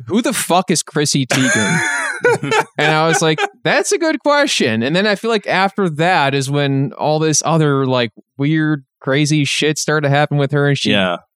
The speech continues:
Speaker 1: she zagged or zigged or whatever the bad one was.
Speaker 2: Yeah.
Speaker 1: Uh, but she put a thing out here,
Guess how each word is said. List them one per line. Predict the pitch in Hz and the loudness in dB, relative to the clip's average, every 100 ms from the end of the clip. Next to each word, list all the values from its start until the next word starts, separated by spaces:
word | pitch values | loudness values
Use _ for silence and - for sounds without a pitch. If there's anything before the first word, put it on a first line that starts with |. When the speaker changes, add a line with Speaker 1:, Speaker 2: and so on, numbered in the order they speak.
| _ _ _ _ _ | _ _ _ _ _
Speaker 1:
she | - 143 | -4 -2
zagged | 127 127 135 139 139 113 | 0 2 2 2 0 0
or | 110 104 _ - | -4 -6 _ -12
zigged | 123 135 135 120 | -4 0 0 0
or | |
whatever | 117 123 120 | 0 0 0
the | 117 | 2
bad | 123 123 | 2 2
one | 127 | 0
was. | 127 127 123 - - | 0 0 -2 -8 -4
Speaker 2:
Yeah. | 202 196 92 175 _ - | 0 0 0 -4 _ -4
Speaker 1:
Uh, | 180 | 0
but | 208 | 0
she | 302 | 0
put | 330 | 0
a | 233 | 0
thing | 240 240 | 0 0
out | 165 131 | 2 2
here, | 131 131 127 | 2 0 -2